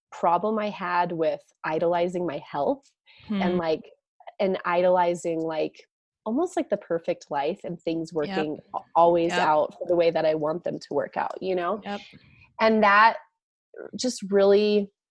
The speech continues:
Speaker 1: it really changed me. And it really helped me also see that, like, okay, so there's this great verse in the Message version, uh, in Romans twelve, where they talk about joyful ex-,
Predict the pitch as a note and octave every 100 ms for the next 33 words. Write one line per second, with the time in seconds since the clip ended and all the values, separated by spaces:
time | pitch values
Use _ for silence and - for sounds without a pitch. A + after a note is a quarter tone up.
0 | _ _ - _ G#3 A3+ A#3 G#3 - G3+
1 | G3+ - F3 E3 E3 - - F#3 F#3 -
2 | A3+ B3 C#4+ D4+ C4+ G#3+ - F#3+ - F#3+
3 | - A3 G#3 - F3+ E3 E3 E3 - -
4 | F3+ D#3+ - - _ _ _ _ _ -
5 | F#3+ F3 C#3+ - G3+ F3 E3+ - _ -
6 | G#3 G#3 G#3+ - G#3+ A3 G3+ G3+ G3 E3
7 | E3 - - - F#3 F3 E3+ E3+ F3 F#3
8 | G3 - F3+ E3+ - - D3 D3 F#3+ -
9 | - - _ F#3+ E3+ D#3+ F3 F#3 F3+ F3+
10 | F#3 - D#3+ D3 D#3+ - F3+ F3+ F3 E3+
11 | - - _ _ _ - F#3 F3+ - F#3+
12 | - D#3+ D#3 E3+ D#3+ E3 E3+ D#3 - -